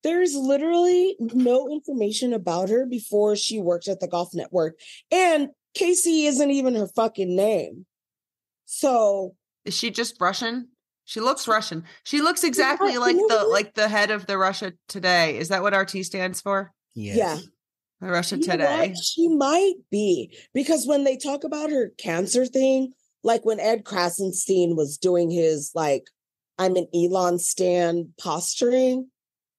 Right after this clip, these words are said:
Speaker 1: and he said something about, "K-, oh, don't, don't attack the family, whatever our political differences are." Oh God, he drives me fucking nuts with that.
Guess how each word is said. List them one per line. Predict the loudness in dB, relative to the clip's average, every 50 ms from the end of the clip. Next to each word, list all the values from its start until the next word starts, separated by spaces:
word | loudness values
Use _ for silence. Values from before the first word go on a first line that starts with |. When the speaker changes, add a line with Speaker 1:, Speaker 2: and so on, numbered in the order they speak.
| _ _ _ _ -2
Speaker 1:
and | 0 2 2 2 2 0 0 -2 -4 -8 -10 -14 -14 _ _ _ _ _ _ _ _ _
he | -8 -4
said | -2 -2 0 0 -2 -2
something | -2 -2 -2 -2 0 -2 0
about, | 0 0 -2 -2 0
"K-, | 0 0 0 0
oh, | -2 -2 0 0 0 0 -2 -2
don't, | -2 0 2 2 0 0 -2 -8 _ _ _ _ _ _ _ _ _ _ -2
don't | 0 0 0 0
attack | -2 -4 -4 -4 -4 -4 -4 -6
the | -10 -14 -14 -12 -8
family, | -6 -4 -2 0 0 0 0 0 0 0 2 2 2 2 2 2 -2 -6 _ -20 -20 -20 -6 -2
whatever | 0 2 4 2 2 2 2 2 2
our | 0 -4 -6
political | -6 -6 -2 0 0 2 2 0 -2 -4 -8 -10
differences | -6 0 0 0 2 2 0 -2 -2 -2 -4 -4 -2 -2
are." | -2 -4 -4 -8 _ _ _ _ _ -2
Oh | 0 2 0 0 -2 -6 _ -6
God, | -4 -4 -2 -4
he | -6 -6
drives | -6 -8 -8 -6 -6 -8 -6
me | -8 -10 -10 -6 -4
fucking | -4 -4 -2 -2
nuts | -2 -2 -2 -4 -6
with | -10 -10
that. | -8 -10 -10 -12